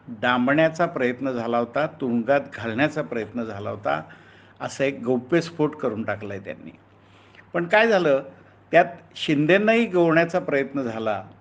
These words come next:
आणि मग शिंदेनी एक एक करत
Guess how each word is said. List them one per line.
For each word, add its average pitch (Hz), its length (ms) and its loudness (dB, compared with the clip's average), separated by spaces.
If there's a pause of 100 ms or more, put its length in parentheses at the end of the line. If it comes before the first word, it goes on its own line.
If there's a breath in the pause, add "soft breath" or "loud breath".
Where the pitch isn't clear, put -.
(120)
आणि 143 260 0
मग 151 400 4 (680 soft breath)
शिंदेनी 156 600 0
एक 151 260 -2
एक 175 220 0
करत 156 300 4